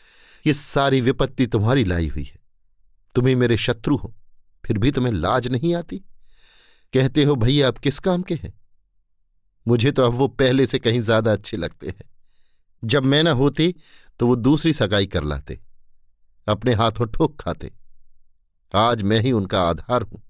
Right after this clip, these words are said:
वो मेरे सहारे जीते हैं। अगर मैं इस संकट में उनके साथ दगा करूं तो मुझसे बढ़कर अधम कौन होगा? और जब मैं जानती हूं कि इस संकट का कारण भी मैं ही हूं।" राजा ने हंसकर कहा,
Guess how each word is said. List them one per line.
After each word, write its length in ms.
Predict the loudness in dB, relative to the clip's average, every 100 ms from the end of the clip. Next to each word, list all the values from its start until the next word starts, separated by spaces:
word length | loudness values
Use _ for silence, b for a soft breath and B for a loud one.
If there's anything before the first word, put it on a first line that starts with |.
| -20 -20 -20 b b b b b b
वो 140 | 2 4
मेरे 260 | 4 2
सहारे 400 | 0 0 2 0
जीते 300 | 0 -4 -6
हैं। 180 | -12 -12 -20 -20 -20 -20 _ _ _ -4
अगर 260 | -2 2 2
मैं 120 | 2
इस 60 | 0
संकट 440 | -2 -2 -2 0
में 80 | -2
उनके 200 | -2 -4
साथ 200 | 0 -2
दगा 360 | 0 0 0
करूं 240 | 0 -2 -4 -8 -20 -18 -4
तो 60 |
मुझसे 320 | 0 0 0 0
बढ़कर 460 | 2 2 0 -2 -4 -20 -20 -18 -2
अधम 260 | 0 2 0
कौन 280 | 0 0
होगा? 400 | 0 -4 -8 -20 _ -20 _ _ _ -8
और 100 | -6
जब 140 | -2 0
मैं 160 | 0
जानती 380 | 2 0 0 0
हूं 140 | -2 -4 B B B
कि 60 | -2
इस 80 | 0
संकट 400 | -2 0 -2 -2
का 100 | -4
कारण 400 | 2 2 2 0
भी 220 | 0 0
मैं 180 | 0 -2
ही 100 | -4
हूं।" 140 | -12 -20 -20 -20 _ _ _ _ _ _ _ _ _ _ -2
राजा 260 | 0 0
ने 100 | -2
हंसकर 360 | -2 -4 -4 -8
कहा, 340 | -8 -14 -16